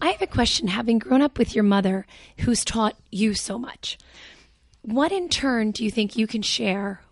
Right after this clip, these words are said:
with the young women out there listening today who sort of, maybe you can filter your mother's wisdom <laughs> and your own wisdom as well? But tell us about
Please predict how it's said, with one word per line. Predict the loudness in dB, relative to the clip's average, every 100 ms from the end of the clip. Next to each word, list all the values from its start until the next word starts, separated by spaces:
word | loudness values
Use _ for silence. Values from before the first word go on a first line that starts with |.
| _
with | -14 -6
the |
young | 0 4 4
women | 2 2 0
out | -2 -6
there | -6 -4
listening | -4 -4 -6
today | -6 -2 -2
who | 0 -4 -4 -12 -20 -12
sort | 0 0
of, | 4
maybe | 2 2
you | -2
can | 0 -2 -2 -12 -20 -20 _
filter | -2 6 6 8
your | 6 8
mother's | 8 8 8 6
wisdom | 6 6 6 4 4 2
<laughs> | 2
and | 4
your | 4 2
own | 0 0
wisdom | -4 -4 -6
as | -6 -4
well? | -4 -4 -10 -18 -16 -6
But | -6 -4
tell | -4 0 0
us | -2
about | -2 2 4 4 0